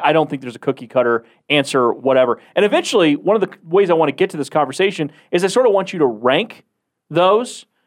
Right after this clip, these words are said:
not so much the straight up, "I'll take a top ten player of this." I see your point, though, about having the number one guy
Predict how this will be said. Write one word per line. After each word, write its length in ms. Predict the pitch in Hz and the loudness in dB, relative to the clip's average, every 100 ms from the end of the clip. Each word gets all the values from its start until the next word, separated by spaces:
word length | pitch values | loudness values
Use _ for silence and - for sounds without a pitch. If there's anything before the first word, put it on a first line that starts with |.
| _ _ - | _ _ -2
not 220 | 170 180 | -2 0
so 120 | 190 | -2
much 240 | 175 170 | -2 -2
the 120 | 160 143 | -2 -2
straight 360 | - 170 165 | -2 0 2
up, 160 | 156 151 | 2 0
"I'll 120 | 131 | -4
take 160 | 170 143 | -2 -2
a 40 | |
top 240 | 139 147 - | -2 -4 -2
ten 140 | 139 | -6
player 240 | - 139 123 | -2 0 0
of 80 | 127 | -2
this." 180 | 123 - _ _ _ _ _ - | -4 -8 _ _ _ _ _ -2
I 200 | 180 185 | 0 0
see 200 | 180 226 | -2 0
your 100 | 196 | 0
point, 380 | - 180 160 160 | 0 -2 0 2
though, 200 | 143 - | 2 2
about 380 | 131 131 135 127 | 0 0 0 0
having 420 | 139 139 131 117 _ _ | 0 0 -4 -10 _ _
the 80 | 151 | -4
number 360 | 156 170 165 147 | -2 0 2 0
one 360 | 127 165 170 147 | 0 0 0 0
guy 420 | 127 117 117 | 2 2 0